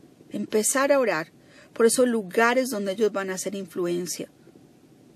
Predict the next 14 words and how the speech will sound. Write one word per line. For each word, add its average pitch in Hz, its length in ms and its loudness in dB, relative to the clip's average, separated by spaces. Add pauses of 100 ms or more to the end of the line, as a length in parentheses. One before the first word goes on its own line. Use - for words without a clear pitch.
(120)
y 185 100 -10
por 180 180 0
esos 196 240 -4
propósitos 180 840 -4
de 175 140 -2
vida 165 320 -4 (340)
que 185 140 -6
Dios 170 220 -4
tiene 170 260 -4
para 165 260 -6
cada 156 320 -4
uno 156 220 -4
en 175 80 -8
particular. - 760 -12